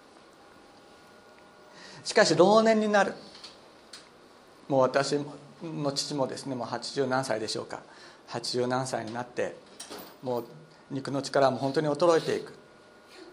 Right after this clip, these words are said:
もちろん肉の美しさだって失われていくわけです。死の足音がこう近づいてくるということをやはり意識、意識しながら生きている。で、そういう時にですね、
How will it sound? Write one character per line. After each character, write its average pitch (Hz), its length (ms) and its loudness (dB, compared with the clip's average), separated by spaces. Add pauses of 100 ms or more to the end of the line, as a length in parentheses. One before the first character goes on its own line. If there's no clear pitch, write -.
(760)
も 135 100 -4
ち - 120 -4
ろ 214 80 6
ん 151 80 2
肉 139 200 -2
の 147 140 0
美 156 280 -6
し - 0 -
さ 175 180 2
だ 139 120 2
っ - 140 -6
て 101 200 -6 (580)
失 117 240 -4
わ 110 60 2
れ 110 100 0
て 110 120 -4
い 107 60 -4
く - 100 -8
わ 113 60 -6
け - 100 -12
で - 120 -20
す。 - 160 -20 (560)
死 - 200 0
の 143 100 0
足 139 180 2
音 156 220 4
が 107 120 4
こ 127 120 -4
う - 20 -2
近 - 200 2
づ 143 140 0
い 156 40 -2
て 165 120 -2
く 170 100 -8
る 220 80 -6
と - 100 -6
い 120 40 -2
う 104 40 -6
こ 117 120 -10
と 92 120 -6
を - 220 -2 (220)
や - 60 -12
は - 100 -4
り 95 100 -4
意 - 40 -8
識、 - 320 -6
意 156 80 -6
識 - 200 -6
し - 120 -8
な 151 80 -6
が 175 80 -2
ら 156 60 -2
生 131 100 -6
き - 80 -12
て - 120 -16
い - 40 -14
る。 - 60 -16 (1500)
で、 160 60 -2
そ 214 180 4
う 226 60 6
い - 40 4
う - 60 0
時 247 220 -2
に 131 60 -4
で - 100 -8
す - 100 -14
ね、 - 100 -18